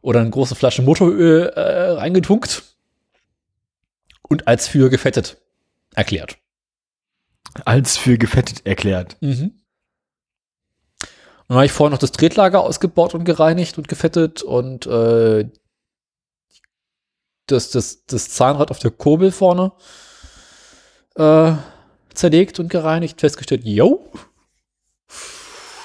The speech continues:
Speaker 1: das ist jetzt also, naja, it, also, du hast ja genug Zähne dran, da kommt's auf einen mehr oder weniger auch nicht mehr an.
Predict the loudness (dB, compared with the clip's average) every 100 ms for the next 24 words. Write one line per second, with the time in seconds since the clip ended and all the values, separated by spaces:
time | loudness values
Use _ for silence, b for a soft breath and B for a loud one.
0 | B B B B _ -14 -12 -8 -6 -4
1 | -4 -4 -2 0 2 4 4 2 0 -4
2 | b b b _ _ _ _ -4 0 0
3 | 0 -4 B B _ _ _ _ _ _
4 | _ _ _ -20 -6 -6 -6 _ _ -2
5 | 0 0 -2 -4 -10 _ _ _ _ _
6 | _ _ _ _ b b b b 0 2
7 | 2 0 0 0 2 2 2 2 2 0
8 | 0 -2 -2 -2 2 4 4 2 4 2
9 | 4 2 0 -2 -2